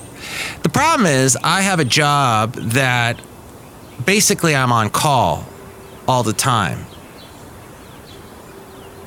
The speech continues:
People, people, you know, actually, people have been listening to my podcast and going, "Wow, Mike doesn't like it when people call him on the weekend or text him on the weekend." Which, but you can always call me at three three six M M Daily. That's fine.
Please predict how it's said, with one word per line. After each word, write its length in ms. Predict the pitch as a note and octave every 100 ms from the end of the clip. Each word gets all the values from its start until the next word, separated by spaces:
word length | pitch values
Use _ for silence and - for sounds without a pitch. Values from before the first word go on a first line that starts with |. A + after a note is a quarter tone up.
| -
People, 560 | - F#3 - F3+ D3+ C#3 - - - - - - - - - - -
people, 360 | B3 D#4+ A#3+
you 160 | F#3+ E3
know, 120 | D#3+
actually, 460 | - D#3 - D#3+ C#3
people 300 | B2 D#3 D3
have 60 | C3
been 140 | B2
listening 340 | B2 - C3 G#2
to 100 | A2
my 160 | F#2+
podcast 580 | F2+ A2+ G#2+ - G2 F#2+
and 80 | G2+
going, 220 | G2+ F2+
"Wow, 300 | B2 D3 A#2
Mike 240 | A2 C#3+
doesn't 260 | C#3+ C3 A2
like 220 | A#2+ C3+
it 60 | A#2+
when 100 | G#2+
people 260 | - A#2+
call 340 | G#2+ B2+ B2 B2+
him 80 | G#2+
on 120 | G2+
the 80 | F#2+
weekend 600 | A#2+ A#2+ A2 F2 F#2 - - -
or 100 | A2
text 320 | - C3 -
him 140 | A#2+
on 100 | G2+
the 80 | F#2+
weekend." 480 | G#2+ A#2+ G2 E2 -
Which, 180 | C#3 C#3+ -
but 100 | F3
you 140 | F3
can 160 | E3+ D3
always 200 | C3+ B2
call 180 | C3 A2
me 120 | G#2
at 140 | G2+
three 120 | A2+
three 200 | G2 G#2
six 260 | F#2 G2 -
M 140 | G2+
M 180 | F#2 F2
Daily. 400 | F2+ F#2+ F#2 G#2+ -
That's 220 | G2 -
fine. 340 | - G2+ F2